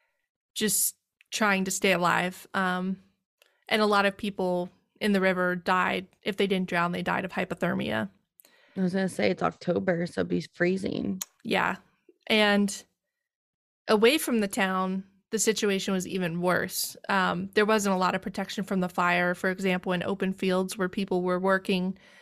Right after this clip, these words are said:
Speaker 1: um, there were, um, stories of some people who crawled into wells that weren't deep enough,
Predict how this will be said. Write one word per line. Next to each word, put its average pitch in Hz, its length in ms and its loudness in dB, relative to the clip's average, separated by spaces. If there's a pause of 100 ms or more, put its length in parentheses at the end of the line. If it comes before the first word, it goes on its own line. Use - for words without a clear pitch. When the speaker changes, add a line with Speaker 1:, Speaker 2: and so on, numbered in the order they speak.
(400)
Speaker 1:
um, 185 320 2 (380)
there 226 140 6
were, 208 260 4 (120)
um, 180 460 0
stories 208 460 2
of 185 100 -6
some 196 180 -2
people 202 240 -4
who 190 80 -6
crawled 190 260 -2
into 180 140 -2
wells 190 540 0
that 185 140 -2
weren't 180 220 -4
deep 185 200 -4
enough, 226 440 0